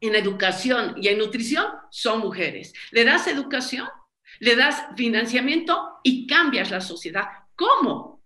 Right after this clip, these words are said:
Y ahí viene la propuesta digital, es lo que nosotros hace muchos años, ocho años hacemos, y creo que los resultados nos muestran que es una vía que,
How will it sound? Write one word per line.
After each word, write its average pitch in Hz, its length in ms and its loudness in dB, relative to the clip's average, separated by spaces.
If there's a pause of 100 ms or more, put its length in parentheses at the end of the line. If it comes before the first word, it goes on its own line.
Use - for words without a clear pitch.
(100)
Y 226 120 0
ahí 277 160 4
viene 285 680 0
la 214 160 -4
propuesta 240 540 -2
digital, 208 560 -4
es 233 140 0
lo 226 100 -2
que 226 140 -6
nosotros 254 580 -8
hace 202 300 -8
muchos 262 460 -4
años, 233 300 -2
ocho 226 240 -4
años 220 300 -2
hacemos, 247 540 -10 (240)
y 285 100 0
creo 453 240 -2
que 415 80 -4
los 294 160 -2
resultados 277 580 -2
nos 233 220 -6
muestran 254 400 -2
que 302 120 -2
es 294 120 -8
una 254 220 0
vía 240 360 -2
que, 214 320 -2